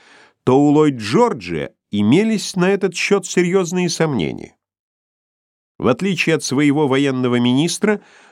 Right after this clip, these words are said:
Ллойд Джордж чувствовал, что отправка войск в Россию очень трудное и опасное предприятие.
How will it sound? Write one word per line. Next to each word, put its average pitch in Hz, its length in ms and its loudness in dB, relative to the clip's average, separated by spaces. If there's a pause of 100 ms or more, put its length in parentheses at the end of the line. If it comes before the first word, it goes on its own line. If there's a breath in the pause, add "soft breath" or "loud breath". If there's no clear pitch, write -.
(100)
Ллойд 139 400 2
Джордж 117 600 -2
чувствовал, 175 540 0
что - 240 0
отправка 143 640 -2
войск 135 400 -2
в 78 100 -6
Россию 196 560 0
очень 135 420 -2
трудное 180 540 0
и 175 40 0
опасное 160 580 -4
предприятие. - 800 -6